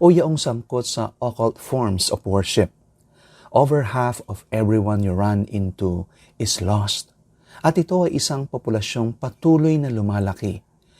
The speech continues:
Taon-taon, mas marami pang tao ang napapabilang sa kategoryang ito.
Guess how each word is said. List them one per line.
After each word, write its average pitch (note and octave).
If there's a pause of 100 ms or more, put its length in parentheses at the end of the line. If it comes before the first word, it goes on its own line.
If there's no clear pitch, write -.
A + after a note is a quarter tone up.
(280)
Taon-taon, G#2 (200)
mas A2
marami A#2+
pang A#2
tao A2
ang G#2+
napapabilang G2+
sa -
kategoryang G#2
ito. F#2+